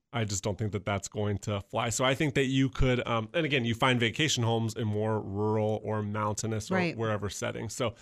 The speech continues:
Speaker 1: I think that you're gonna really see that those prices get affected going into twenty twenty-three and into twenty twenty-four. But again,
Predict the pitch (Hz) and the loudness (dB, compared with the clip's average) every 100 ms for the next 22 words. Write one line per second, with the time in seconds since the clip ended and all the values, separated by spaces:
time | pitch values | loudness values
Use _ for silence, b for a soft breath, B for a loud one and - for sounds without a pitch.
0 | B B B - 131 110 180 180 175 135 | B B B -2 -2 2 2 2 2 2
1 | 131 143 131 117 120 123 110 127 110 101 | 2 2 2 4 4 4 4 2 0 0
2 | 110 107 - 113 - 110 98 113 101 117 | 0 2 2 2 2 0 0 0 2 -2
3 | 104 - 117 107 B B B _ 143 113 | 0 2 2 0 B B B _ -4 2
4 | 131 143 147 135 131 113 127 123 113 123 | 4 6 4 4 2 0 2 2 2 2
5 | 117 107 113 113 113 - 110 110 110 - | 0 0 -2 0 0 0 0 0 0 -2
6 | 113 110 107 117 107 104 - 107 107 b | 0 0 0 0 0 -2 -2 0 0 b
7 | b b b - 185 180 180 170 | b b b -2 0 2 2 2